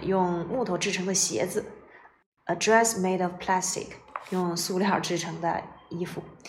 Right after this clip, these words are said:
那你在描述的时候就可以用：It's too light.太轻了。It's too weak.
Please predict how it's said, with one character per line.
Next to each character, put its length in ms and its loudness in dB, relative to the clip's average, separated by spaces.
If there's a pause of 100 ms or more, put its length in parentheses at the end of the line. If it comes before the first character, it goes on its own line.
(280)
那 100 0
你 60 2
在 120 4
描 200 2
述 160 0
的 80 4
时 120 0
候 80 0
就 120 0
可 140 -4
以 60 -2
用： 120 -2 (300)
It's 260 -4
too 160 2
light. 440 2 (280)
太 140 -4
轻 320 0
了。 140 -2
It's 200 -6
too 360 0
weak. 320 -2